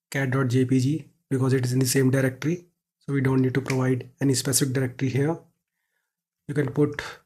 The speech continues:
all text, my image.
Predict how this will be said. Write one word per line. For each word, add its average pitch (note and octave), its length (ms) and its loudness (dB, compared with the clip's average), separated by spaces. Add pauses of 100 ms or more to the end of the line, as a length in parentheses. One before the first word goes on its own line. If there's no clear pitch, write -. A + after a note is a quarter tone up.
(300)
all C#3 300 0
text, D3+ 500 -4 (880)
my C3 180 -2
image. C3 640 0